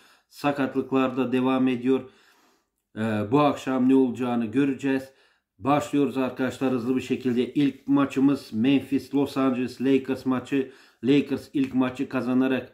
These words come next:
e, ev sahibi avantajını Memphis'ten almış oldu. Ja Morant sakatlandı. Ja Morant bu maçta olmayacak.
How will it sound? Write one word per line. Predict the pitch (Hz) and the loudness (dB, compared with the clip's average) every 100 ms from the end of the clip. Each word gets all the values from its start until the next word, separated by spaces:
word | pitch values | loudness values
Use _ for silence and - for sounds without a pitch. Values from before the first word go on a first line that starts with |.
| _ _ _ _ _ _ 104 | _ _ _ _ _ _ -8
e, | |
ev | 107 110 147 135 | -6 0 2 2
sahibi | - 131 127 127 | 0 0 2 0
avantajını | 123 123 120 123 113 120 123 | 2 0 -2 -4 -4 0 2
Memphis'ten | 127 127 120 104 120 113 | 2 0 -4 -12 -8 -6
almış | 127 135 131 135 | 0 2 2 2
oldu. | 139 127 127 113 | 0 0 0 -2
Ja | 131 131 | 0 2
Morant | 127 127 127 - | 2 2 -2 -4
sakatlandı. | 127 123 117 127 123 120 113 | -8 -8 -6 -4 -2 -4 -4
Ja | 120 123 | -4 -2
Morant | 123 123 117 | 0 0 0
bu | 120 | -2
maçta | 117 110 123 | -2 -4 -10
olmayacak. | 117 135 135 131 117 123 | 0 2 4 2 -2 -6